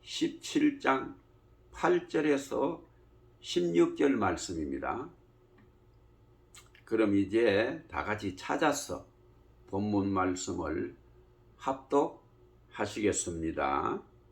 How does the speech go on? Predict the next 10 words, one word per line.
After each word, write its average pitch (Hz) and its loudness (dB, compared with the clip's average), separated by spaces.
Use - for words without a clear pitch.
시작. 85 -2
그때에 117 6
아말렉이 113 4
와서 98 2
이스라엘과 113 6
르비딤에서 117 4
싸우니라. 85 0
모세가 110 6
여호와에게 117 4
이르시되, 95 -2